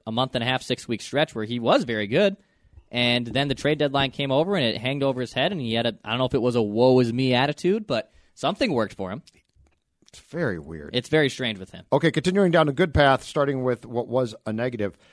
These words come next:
Speaker 2: Going into last night's game against the Red Wings at Little Caesars Arena, Jordan Greenway had three goals and nine assists in thirty games since December fourteenth.
Speaker 1: Mm.
Speaker 2: He scored last night, and it was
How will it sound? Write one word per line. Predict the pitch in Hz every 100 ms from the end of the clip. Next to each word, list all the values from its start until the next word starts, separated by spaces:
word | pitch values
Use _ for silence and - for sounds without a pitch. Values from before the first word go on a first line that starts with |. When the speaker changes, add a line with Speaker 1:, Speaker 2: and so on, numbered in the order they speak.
| _ -
Speaker 2:
Going | 147 208
into | 175
last | 143 139 -
night's | 127 113
game | - 107 101
against | 101 92
the | 98
Red | 92 78
Wings | 95 190 214 - _ _ _
at | 113 120
Little | 110
Caesars | 104 127 104 98
Arena, | 98 101 135 131 _ _
Jordan | 139 180 165
Greenway | 139 156 147 117
had | 107 -
three | 110 160
goals | 175 160 165
and | 139 104
nine | 110 131 160
assists | - 143 -
in | 110
thirty | 98 131 143 147
games | 127 117 110
since | 110 -
December | 104 117 110
fourteenth. | 107 110 104 - 98 80 -
Speaker 1:
Mm. | 82 - -
Speaker 2:
He | - 139
scored | - 160 190
last | 160 151 151 -
night, | 123 113 -
and | 120
it | 123
was | 131 123 120